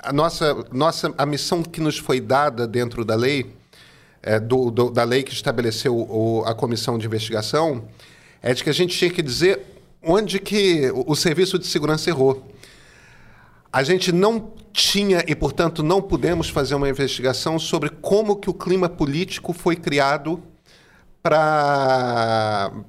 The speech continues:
pra dar nesse resultado. Aí o cara sai do prédio depois de fazer esse monólogo e, e sai por vários cartazes de Bibi Netanyahu.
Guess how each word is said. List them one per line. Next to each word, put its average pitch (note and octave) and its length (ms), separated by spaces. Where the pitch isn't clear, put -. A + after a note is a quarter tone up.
pra D#3+ 120
dar D#3 260
nesse E3+ 220
resultado. C#3+ 600
Aí B2+ 100
o D#3+ 60
cara E3 260
sai F3 520
do B2+ 240
prédio D#3+ 480
depois C#3+ 260
de C#3 60
fazer C3+ 220
esse C3 140
monólogo C#3 600
e, C#3 100
e D3 120
sai E3+ 500
por D#3 120
vários F#3 440
cartazes D#3 640
de E3+ 80
Bibi E3 340
Netanyahu. D#3 720